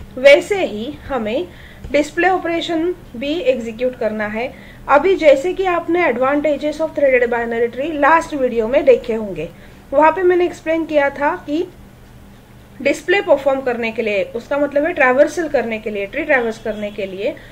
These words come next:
अगर ये threaded binary tree है तो वो बहुत easy हो जाता है। तो वो कैसे easy होता है वो भी मैं आपको next video में बताने वाली हूँ। और third operation जो कि हम perform कर सकते हैं वो है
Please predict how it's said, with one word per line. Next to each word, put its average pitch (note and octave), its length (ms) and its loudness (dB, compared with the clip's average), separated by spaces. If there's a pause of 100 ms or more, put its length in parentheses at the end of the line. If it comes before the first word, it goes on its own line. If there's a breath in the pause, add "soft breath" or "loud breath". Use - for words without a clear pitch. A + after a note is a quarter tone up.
(220 loud breath)
अगर C4+ 340 6 (100)
ये C#4 120 -2
threaded C#4+ 440 2
binary G#3+ 380 -2
tree G#3 180 -8
है A#3+ 160 -6
तो D4 120 -2
वो C4+ 160 -2
बहुत C4 500 0
easy B3+ 300 -6
हो A#3 160 0
जाता E3 380 -6
है। E3 240 -6 (400 loud breath)
तो F#4+ 100 2
वो A4 100 4
कैसे G4 340 -2
easy D#4 260 0
होता C#4 300 2
है D4+ 220 -4 (140)
वो A#3+ 160 0
भी C4 160 -4
मैं C4+ 200 -2
आपको B3 440 -6 (140)
next E4 360 -2
video A3+ 380 -6
में C#4 180 -4
बताने G3 420 -2
वाली E3+ 260 -6
हूँ। E3+ 180 -14 (580 loud breath)
और C4+ 300 0
third F4 220 2
operation C#4 560 0
जो C4 160 0
कि B3+ 140 -6
हम B3+ 180 -4
perform B3 360 -6
कर A3+ 160 -2
सकते A3+ 340 -10
हैं C#4+ 240 -6
वो A3+ 160 -2
है A#3+ 240 -6